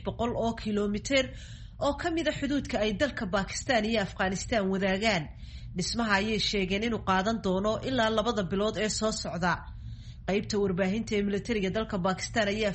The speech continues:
V O A da u sheegtay in mashruuca dhismahaasi xuduudka uu ahaa mid ballaaran oo qorshihiisu soo bilowday sanadkii labadii kun iyo toddobiyo tobankii.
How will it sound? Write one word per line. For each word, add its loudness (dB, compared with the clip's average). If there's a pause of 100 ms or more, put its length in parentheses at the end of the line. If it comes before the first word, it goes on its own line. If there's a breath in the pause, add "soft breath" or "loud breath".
V 2
O 2
A 2
da 0
u -2
sheegtay -2 (400 loud breath)
in 0
mashruuca 2
dhismahaasi 0
xuduudka -2 (120)
uu 0
ahaa 2 (260 loud breath)
mid -2
ballaaran 4
oo 0
qorshihiisu -2
soo 0
bilowday 0 (100)
sanadkii -2
labadii 0
kun 0
iyo 0
toddobiyo 0
tobankii. 0